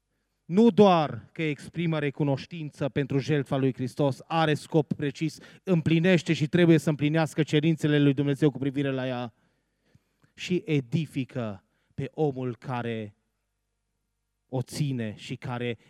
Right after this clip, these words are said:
exercită în viața lui această disciplină. Adică, întotdeauna aduce cu sine acest rezultat dorit, acest beneficiu. De fapt, dacă doriți, într-o concluzie, postul, deci, care edifică pe credincios,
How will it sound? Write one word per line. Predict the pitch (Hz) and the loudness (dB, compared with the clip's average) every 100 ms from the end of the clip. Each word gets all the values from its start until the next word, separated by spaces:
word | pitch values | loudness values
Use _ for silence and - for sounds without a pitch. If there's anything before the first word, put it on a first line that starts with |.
| _ | _
exercită | 143 113 131 147 - 135 | -10 -6 -2 -2 -2 -4
în | 127 | -2
viața | 127 - | -2 -4
lui | 123 123 | -4 -4
această | - 120 127 | -6 -10 -8
disciplină. | 117 - 135 123 127 | -10 -10 -10 -8 -4
Adică, | 139 131 160 - 123 95 _ _ _ _ _ _ _ _ _ _ _ _ _ _ | -4 0 0 0 -8 -8 _ _ _ _ _ _ _ _ _ _ _ _ _ _
întotdeauna | 147 131 170 151 147 143 139 127 113 _ - | -12 -2 0 2 0 0 -4 -6 -8 _ -16
aduce | 120 135 - 127 | -8 -6 -6 -6
cu | 127 | -8
sine | - 139 123 113 107 _ - | -10 -10 -10 -10 -14 _ -16
acest | 120 - 135 123 | -12 -10 -10 -12
rezultat | 123 123 - 123 - | -12 -12 -6 -6 -4
dorit, | 120 117 120 | -4 -2 -2
acest | 113 - 117 | -4 -8 -8
beneficiu. | 107 117 113 131 - 120 | -6 -4 -4 -8 -8 -6
De | 127 | -4
fapt, | - 160 - - - _ _ _ | 0 0 -2 -14 -20 _ _ _
dacă | 147 143 139 | -4 -2 -2
doriți, | 139 147 165 - | 0 0 0 -2
într-o | 170 143 143 | -4 -2 0
concluzie, | 143 139 143 139 127 127 107 - _ _ _ _ _ - | 0 -2 -2 -6 -4 -8 -8 -12 _ _ _ _ _ 4
postul, | 180 180 - 170 143 | 6 6 6 4 6
deci, | 151 139 - | 4 4 -2
care | - 135 135 | -4 0 0
edifică | 143 139 160 165 170 151 | 0 0 0 0 0 0
pe | 143 | -2
credincios, | 127 131 127 131 - 143 123 - - | -2 -2 -2 -2 0 0 0 -6 -20